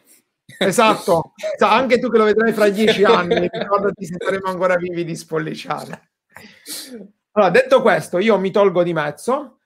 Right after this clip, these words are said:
Speaker 1: eh, non so se tu hai già pronto lo schermo, così te lo condivido, e partiamo
Speaker 2: Allora.
Speaker 1: con Let's Go Flutter. E voilà.
Speaker 2: Ok, si vedono le slide?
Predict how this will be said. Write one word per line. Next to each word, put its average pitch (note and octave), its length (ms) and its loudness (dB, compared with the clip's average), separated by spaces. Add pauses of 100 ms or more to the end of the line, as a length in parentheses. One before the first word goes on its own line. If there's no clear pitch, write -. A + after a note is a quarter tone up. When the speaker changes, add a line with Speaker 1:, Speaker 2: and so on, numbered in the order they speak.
(160)
Speaker 1:
eh, D#3+ 300 0
non A3+ 220 0
so A#3 140 2
se G#3+ 140 2
tu G#3+ 80 0
hai G3+ 100 6
già F#3+ 140 2
pronto F#3+ 260 -2
lo F#3 60 0
schermo, F3 380 -4
così E3 260 -8
te F3 100 -6
lo D#3+ 100 -2
condivido, G3+ 760 -6 (200)
e D#3+ 140 -10
partiamo D3+ 540 0
Speaker 2:
Allora. F3 40 2
Speaker 1:
con D3+ 220 2
Let's F3 340 0
Go F#3+ 200 2
Flutter. E3 800 0 (2750)
E F#3 160 4
voilà. G3+ 480 2 (760)
Speaker 2:
Ok, C3 440 -2
si - 120 -6
vedono D3 260 4
le C#3 80 0
slide? C3+ 640 0